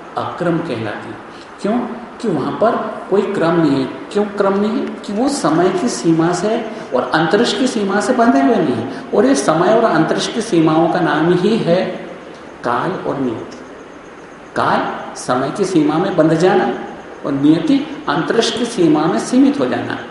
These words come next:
और जब हम अंतरिक्ष की सीमा में सीमित हो जाते हैं और काल की सीमा में सीमित हो जाते हैं, तो हमारा हर कार्य क्रमबद्ध होता है। आप ऐसा नहीं कर सकते, बच्चा पैदा हुआ कि इसको पहले मेडिकल की एजुकेशन दिलवा देते हैं, केजी वन बाद में पढ़वा देंगे,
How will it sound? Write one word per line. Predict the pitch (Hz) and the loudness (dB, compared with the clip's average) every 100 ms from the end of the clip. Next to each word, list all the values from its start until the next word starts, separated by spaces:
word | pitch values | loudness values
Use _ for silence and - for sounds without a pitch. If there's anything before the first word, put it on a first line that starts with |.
| - - - - - - - - | -16 -16 -18 -18 -18 -18 -10 -4
और | 165 | 0
जब | 180 | 2
हम | 190 208 | 2 2
अंतरिक्ष | 151 156 202 - | 2 2 0 -2
की | 254 | -2
सीमा | 226 196 202 | -2 0 0
में | 220 | 0
सीमित | 220 170 202 202 | -2 -2 0 0
हो | 156 | 0
जाते | 143 135 | 0 0
हैं | 139 123 113 - | -2 -4 -6 -4
और | - | -4
काल | - 135 170 196 | -4 -2 0 0
की | 202 | -2
सीमा | 185 170 175 | 0 2 2
में | 190 | 2
सीमित | - 165 170 | 2 2 2
हो | 147 | 0
जाते | 120 - | -2 -4
हैं, | 117 - - - - - | -6 -8 -12 -14 -16 -2
तो | 220 | 0
हमारा | - 131 151 170 208 | 2 0 0 2 2
हर | - 143 160 - | 0 -2 -4 -2
कार्य | 151 160 185 | -2 0 -2
क्रमबद्ध | - 139 139 143 - | -2 0 0 -2 -2
होता | 113 | -4
है। | - - - - - - - - - - - - - - - - | -8 -14 -16 -18 -18 -18 -18 -18 -18 -18 -18 -18 -20 -20 -10 -6
आप | - - | -4 -4
ऐसा | 139 165 | -4 0
नहीं | 185 | 2
कर | 180 | 2
सकते, | 165 180 175 | 0 -2 -2
बच्चा | 135 - 143 | -2 -4 -4
पैदा | 143 135 | -4 -2
हुआ | 139 131 135 - - - - - | 0 -2 -4 -8 -14 -16 -14 -12
कि | |
इसको | - 165 | -4 -2
पहले | 151 151 | 0 2
मेडिकल | 139 139 147 | 2 0 0
की | 147 151 | -2 -2
एजुकेशन | 143 143 147 139 147 139 | -2 -2 -4 -2 0 2
दिलवा | 127 135 | 2 0
देते | 135 147 | -2 -4
हैं, | 135 107 - - | -4 -6 -12 -8
केजी | 143 127 139 | -6 -4 -2
वन | 143 139 | 0 0
बाद | 131 143 | 0 -2
में | 139 | -2
पढ़वा | 127 127 | -2 -2
देंगे, | 123 123 | -2 -4